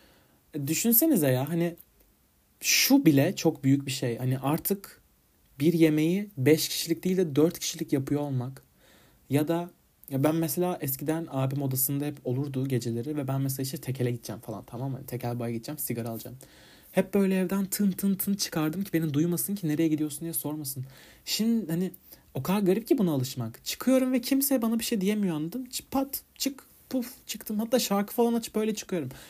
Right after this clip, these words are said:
Hani alışmak o kadar zor oluyor ki. Ya da mesela işte yemeğe gideceğiz ve biz normalde abimi iki saat bekleriz. Ba-, duş alacak, giyinecek, edecek falan. Hadi çıktık deyip pat diye çıkıyoruz. Hani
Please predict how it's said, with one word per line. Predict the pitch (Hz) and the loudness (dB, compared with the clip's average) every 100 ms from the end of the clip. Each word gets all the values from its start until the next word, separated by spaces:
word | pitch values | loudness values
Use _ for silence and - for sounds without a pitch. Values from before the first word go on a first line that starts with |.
| - - 151 | -20 -14 -8
Hani | 160 | -2
alışmak | 156 156 185 180 | -2 -2 -4 -4
o | |
kadar | 190 196 | -2 0
zor | 196 175 | 2 2
oluyor | 170 175 202 | 2 2 -2
ki. | - 160 160 _ _ _ _ _ - - | -2 -6 -6 _ _ _ _ _ -18 2
Ya | 156 | 2
da | 165 | 4
mesela | 151 151 156 156 - - | 0 0 -2 -4 -8 -14
işte | - - 135 | -10 -4 0
yemeğe | 127 131 156 | 2 4 2
gideceğiz | 151 120 120 147 - | 0 -2 -4 -4 -2
ve | 135 | 0
biz | 143 139 | 2 2
normalde | 156 139 123 139 | 0 0 0 0
abimi | 131 131 | 0 0
iki | 135 - | -2 -4
saat | - 127 | -4 -2
bekleriz. | 131 117 117 107 104 110 | 0 0 -2 -4 -6 -6
Ba-, | 107 113 | -6 -4
duş | 123 127 | -4 -4
alacak, | 107 104 131 - | -4 -4 -8 -6
giyinecek, | 120 117 113 110 | -4 -2 -4 -6
edecek | 110 - - | -10 -10 -10
falan. | - - - - - - | -8 -10 -10 -20 -20 -2
Hadi | 254 233 | -2 2
çıktık | 269 - 240 - | -2 0 -6 -2
deyip | 226 - | -4 0
pat | 277 269 233 | 0 2 0
diye | 233 | -2
çıkıyoruz. | - 233 175 139 | -2 0 0 -2
Hani | 170 | -6